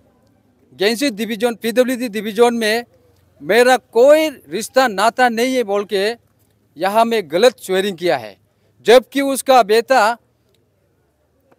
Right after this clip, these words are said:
दोगई New York लिकावली Sub Division पीडब्ल्यूडी में ए का post में बैठा हुआ था और उसके बो-, उसका बीवी, अ, कार्पी गेयू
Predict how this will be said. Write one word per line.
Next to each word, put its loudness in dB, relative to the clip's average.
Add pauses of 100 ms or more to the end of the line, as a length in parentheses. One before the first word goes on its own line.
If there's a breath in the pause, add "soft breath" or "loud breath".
(160)
दोगई 6
New 0
York 4 (420)
लिकावली 2
Sub 2
Division -6
पीडब्ल्यूडी -2
में -2 (640)
ए 6
का 4 (460)
post 2
में -6
बैठा -2
हुआ 2
था -10 (880)
और 4
उसके -4
बो-, -4
उसका -2
बीवी, -2
अ, -20 (1600)
कार्पी -2
गेयू 2